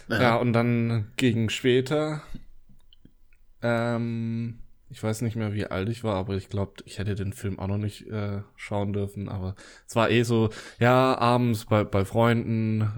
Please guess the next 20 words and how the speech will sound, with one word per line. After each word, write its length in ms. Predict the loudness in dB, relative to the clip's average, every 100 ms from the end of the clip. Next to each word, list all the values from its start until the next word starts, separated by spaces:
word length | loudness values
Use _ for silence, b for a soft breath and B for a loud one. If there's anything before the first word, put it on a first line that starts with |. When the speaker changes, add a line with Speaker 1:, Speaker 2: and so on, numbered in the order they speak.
| 0
Speaker 2:
einer 260 | 4 4
bringt 280 | 2 2 2
einen 80 | 0
Film 360 | 2 4 4 4
mit, 380 | 2 2 0
natürlich 440 | -2 0 0 -2 0
gerippt, 500 | 4 6 4 0 -18 B B B B B B B _
<laughs> 1120 | 4 6 4 2 2 0 2 0 0 -4 0
au-, 60 | 2 2
auf, 320 | 4 2 0 -2
auf 220 | -2 0
zwei 320 | -2 2 4
C 180 | 4 2
Ds, 480 | 4 4 4 0 -6 B B B _
wird 120 | 0
eingelegt, 840 | 4 4 4 4 6 4 0 -16 -18 -20 -20 -20 -20 -20 -20 -20 -20 -20 -20 -20 -20 -6
alles 340 | 0 2 2
gut, 460 | 2 4 2 0 -16 _ _ _
kommt 200 | -4 0
die, 80 | 0